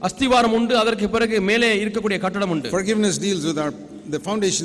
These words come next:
Speaker 2: we can say is in our past life.
Speaker 1: நம்முடைய அஸ்திவாரம் என்பது நம்முடைய கடந்த கால வாழ்க்கை என்று
Speaker 2: The
Speaker 1: சொல்லலாம்.
Speaker 2: superstructure is what we are building now.
Speaker 1: நாம் கட்டக்கூடிய கட்டடமானது இப்பொழுது நாம் கட்டிக்கொண்டிருக்கிற வாழ்க்கை.
Speaker 2: So, just like we say in the foundation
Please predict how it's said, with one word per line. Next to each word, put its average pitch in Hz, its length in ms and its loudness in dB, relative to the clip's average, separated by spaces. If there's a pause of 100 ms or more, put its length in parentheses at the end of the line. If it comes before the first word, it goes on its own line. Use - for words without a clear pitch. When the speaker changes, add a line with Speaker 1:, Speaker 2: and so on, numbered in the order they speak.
Speaker 2:
we 156 100 -4
can 151 120 -2
say 165 140 -4
is 127 100 -10
in 135 100 -6
our 117 140 -12
past 156 180 -6 (100)
life. 120 200 -12
Speaker 1:
நம்முடைய 220 340 2
அஸ்திவாரம் 233 540 4
என்பது 233 240 4
நம்முடைய 214 300 0
கடந்த 220 240 0
கால 208 120 2
வாழ்க்கை 214 340 2
என்று 190 120 -2
Speaker 2:
The 160 60 0
Speaker 1:
சொல்லலாம். 170 220 0
Speaker 2:
superstructure 202 580 -2
is 160 120 -6
what 190 80 -4
we 196 160 -2
are 165 100 -6
building 185 240 -2 (120)
now. 180 80 -6 (640)
Speaker 1:
நாம் 196 260 2 (120)
கட்டக்கூடிய 226 500 2
கட்டடமானது 233 500 2
இப்பொழுது 247 240 0
நாம் 240 160 2
கட்டிக்கொண்டிருக்கிற 220 560 0
வாழ்க்கை. 190 300 0 (160)
Speaker 2:
So, 240 200 0 (360)
just 208 180 -2
like 202 140 -2
we 180 120 -2
say - 200 -2
in 185 120 -4
the 165 160 -4
foundation 185 400 2